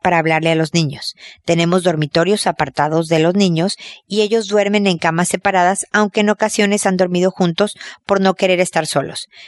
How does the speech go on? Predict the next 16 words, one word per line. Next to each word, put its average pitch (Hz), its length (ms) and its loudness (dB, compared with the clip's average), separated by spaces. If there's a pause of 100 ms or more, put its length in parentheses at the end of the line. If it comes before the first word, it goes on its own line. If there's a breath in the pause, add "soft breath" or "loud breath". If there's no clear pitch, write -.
(120 loud breath)
Mi 180 160 2
hijo 190 200 0
asiste 208 420 -2
al 214 80 0
jardín 175 360 0
infantil 185 480 0
desde 160 280 0
los 156 160 -2
tres 202 280 -2
años. 180 360 -2 (320 loud breath)
Este 202 420 0
año 190 300 2
presentó 170 580 -2
esta, 175 460 -2 (140)
estas - 420 -4
actitudes. - 680 -6